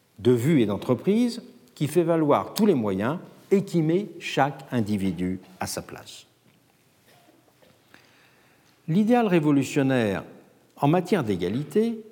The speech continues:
n'a cessé de cette façon d'être écartelé entre la célébration de l'égalité des chances et l'acceptation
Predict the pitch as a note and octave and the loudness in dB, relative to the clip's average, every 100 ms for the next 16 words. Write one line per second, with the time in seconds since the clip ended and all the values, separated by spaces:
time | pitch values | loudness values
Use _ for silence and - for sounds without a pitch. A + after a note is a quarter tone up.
0 | - D3 G3+ A3+ C4+ B3 C4+ D3 - - | -12 -4 -2 0 -2 -2 -2 -2 -4 -6
1 | - D#2 - B1 - - - - - C#3 | -8 -8 -12 -16 -18 -20 -20 -20 0 0
2 | C#3+ - B3 - D#3+ - A2 D#2 C#2 - | 0 -2 0 2 0 0 -2 -2 -8 -16
3 | - _ _ _ _ _ - F3+ F#3 - | -20 _ _ _ _ _ 0 2 2 0
4 | A2 F#2+ - - B3 A3+ E3+ F3 - D#3+ | -2 -2 -2 0 2 0 0 -2 -2 -2
5 | D3+ G2+ - G#2+ G2 G2 C3+ D3 A#2+ A#2 | 0 -2 -8 -6 -2 0 2 2 2 0
6 | F#2+ F#2 - F#2+ B2+ G3+ - - _ _ | -2 -4 -4 -6 -6 -8 -12 -20 _ _
7 | _ _ - B2+ D#3+ - F#3 F3+ D3+ C#3+ | _ _ -2 0 0 0 -2 0 -4 -4
8 | - B2 F#2 | -6 -6 -6